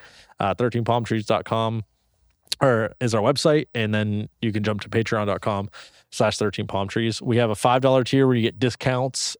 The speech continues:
and bonus content that we have right now, ten episodes of bonus content on our Patreon, and then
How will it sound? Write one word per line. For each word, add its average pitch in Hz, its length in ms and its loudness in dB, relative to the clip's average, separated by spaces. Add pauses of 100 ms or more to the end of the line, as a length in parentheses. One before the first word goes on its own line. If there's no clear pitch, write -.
and 110 520 -2
bonus 127 300 0
content 123 560 0
that 120 80 -2
we 110 140 0
have 113 400 2
right 123 180 2
now, 120 280 -2
ten 143 280 -2
episodes 135 400 -2
of 110 60 -2
bonus 113 260 -2
content 139 400 -2
on 107 120 -2
our 104 60 -2
Patreon, 139 640 0 (460)
and 120 140 -2
then 113 420 0